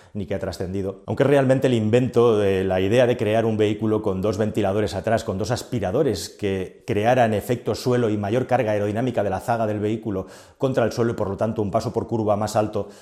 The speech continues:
corresponde al ingeniero Jim Hall, que llevó toda una serie de soluciones técnicas extremas a este vehículo cuadriculado tan extraño que estáis viendo, como digo, llamado Chaparral dos J, que corrió en la Trans Am, em, y que fue rápidamente prohibido porque el resto de competidores,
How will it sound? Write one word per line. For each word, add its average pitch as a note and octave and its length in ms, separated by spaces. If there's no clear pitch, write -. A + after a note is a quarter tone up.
corresponde B2+ 480
al A#2 80
ingeniero A2+ 400
Jim C#3 260
Hall, C3 300
que G#2+ 140
llevó G#2 260
toda C#3+ 160
una C#3 140
serie B2+ 320
de A#2+ 80
soluciones A2 600
técnicas A#2 440
extremas G#2+ 500
a G#2 80
este A#2+ 200
vehículo B2 440
cuadriculado A2 640
tan C3 180
extraño A2+ 560
que C3 80
estáis A#2 320
viendo, A2 460
como G#2 180
digo, G#2 140
llamado G#2 320
Chaparral G2+ 480
dos G#2 120
J, A#2+ 260
que A#2 100
corrió A#2 540
en G#2 280
la G2+ 140
Trans A#2+ 320
Am, A#2+ 180
em, G2 520
y B2 120
que A#2+ 140
fue B2+ 220
rápidamente B2 560
prohibido A#2 420
porque A2+ 240
el G#2 80
resto A2+ 480
de G#2+ 160
competidores, G#2 720